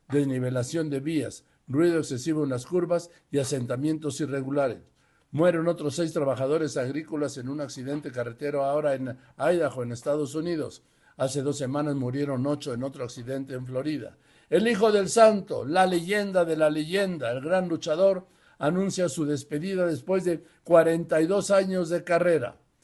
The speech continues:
En este momento, el dólar interbancario se cotiza en el mundo en dieciséis sesenta y cuatro y esta noche aquí en Ventanilla se está vendiendo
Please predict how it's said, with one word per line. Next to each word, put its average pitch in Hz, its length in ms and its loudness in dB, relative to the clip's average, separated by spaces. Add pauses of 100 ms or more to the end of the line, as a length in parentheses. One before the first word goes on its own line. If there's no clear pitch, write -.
(380)
En 147 120 0
este 151 180 0
momento, 190 480 0
el 165 100 0
dólar 151 240 2
interbancario 131 680 -2
se 135 140 -8
cotiza 143 400 -8
en 131 80 -4
el 123 120 -6
mundo 151 300 -2
en 135 100 -4
dieciséis 127 560 -6
sesenta 127 440 -10
y 123 60 -8
cuatro 175 480 -2 (300)
y 139 100 2
esta 147 220 0
noche 151 240 -2
aquí 127 200 -4
en 151 120 -2
Ventanilla 139 520 -4
se 127 120 -12
está 151 200 -6
vendiendo 147 640 -2